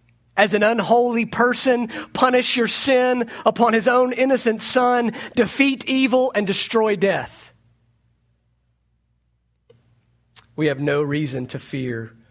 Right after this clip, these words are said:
or doubt this morning. Verse thirty-eight, Jesus shows his power on display,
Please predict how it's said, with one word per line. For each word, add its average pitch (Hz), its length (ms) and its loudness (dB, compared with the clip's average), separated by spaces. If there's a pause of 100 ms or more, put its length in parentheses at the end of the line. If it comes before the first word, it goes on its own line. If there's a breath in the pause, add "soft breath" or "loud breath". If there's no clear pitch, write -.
(500 soft breath)
or 135 120 -8
doubt 117 340 -10
this - 180 -16
morning. 110 380 -16 (2750)
Verse 156 180 0
thirty-eight, 165 640 0 (640)
Jesus 147 340 -4
shows 165 680 -2 (1700)
his 165 180 -4
power 165 400 0
on 156 120 -2
display, 160 880 -2